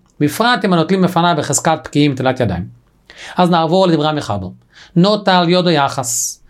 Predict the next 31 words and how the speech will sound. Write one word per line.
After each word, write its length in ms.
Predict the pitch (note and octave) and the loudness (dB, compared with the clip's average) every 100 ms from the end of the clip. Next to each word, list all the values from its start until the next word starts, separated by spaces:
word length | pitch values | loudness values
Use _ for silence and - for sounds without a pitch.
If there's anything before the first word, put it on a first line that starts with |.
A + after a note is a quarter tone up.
| - C#3 | -10 0
והוא 140 | F#3 | 2
ניגב 300 | G#3 G#3+ A3 | 4 2 0
אותה. 200 | G#3+ F#3 F#3 - _ _ _ - - | 0 -2 -4 -16 _ _ _ -16 -4
אז 120 | C3+ | -2
המחבר 420 | A#2+ A#2 F3 F#3+ | 0 0 0 2
נוקט 380 | E3+ E3+ A3 F3 | 0 0 -2 0
ושפשפו 680 | E3+ E3+ - B3 - G#3+ G#3+ | 0 0 0 0 2 0 0
בראשוי. 560 | F3+ E3+ F3 E3 A#2+ G#2 - _ _ - | 0 2 2 0 -2 -4 -10 _ _ -4
אז 160 | C3 B2 | 0 2
יש 120 | E3+ | 0
כאן 200 | F#3 D#3+ | 0 0
מפרש 500 | A#2 C#3+ D3 E3+ F3 | 0 0 0 0 0
המציין 520 | D3 C3+ C#3+ C#3 D3 | 0 0 0 0 0
כאן, 200 | D#3 E3+ | 0 0
זה 80 | C3+ | 2
לא 80 | E3 | 2
הרמוק 400 | E3+ D3 C#3+ C#3+ | 2 0 0 0
הידוע, 420 | C#3 C3 C#3 E3+ F#3 _ _ _ | -2 0 0 -2 -6 _ _ _
כדי 300 | - D3+ F#3+ | -2 2 4
לנגבה, 440 | A3+ G#3+ E3 D#3 E3+ - _ _ - | 2 2 0 0 -2 -6 _ _ -2
ולפיכך 520 | C#3+ C#3+ D3+ F#3 F3+ E3+ | -2 0 0 0 0 2
לא 80 | B3+ | 2
נטמא 280 | C4 E3+ | 2 0
ידו, 340 | C3+ A#2+ A2 G2+ | 2 0 -2 -2
מה 100 | A#2 | 0
שאין 260 | D#3+ F#3 | 2 0
כן 100 | F#3 | 0
בסימן 260 | D#3 D3 F3+ | -2 0 -2
קס"ד 640 | E3 F#3 F3+ D3+ D3+ F3+ | 0 -2 0 0 0 -2
שחיקר 580 | F3+ D#3 - C3 G#3 A#3+ | -2 -4 -2 0 0 0
בראשו 560 | G3 D#3 D3+ D3+ D#3+ | 0 0 0 0 0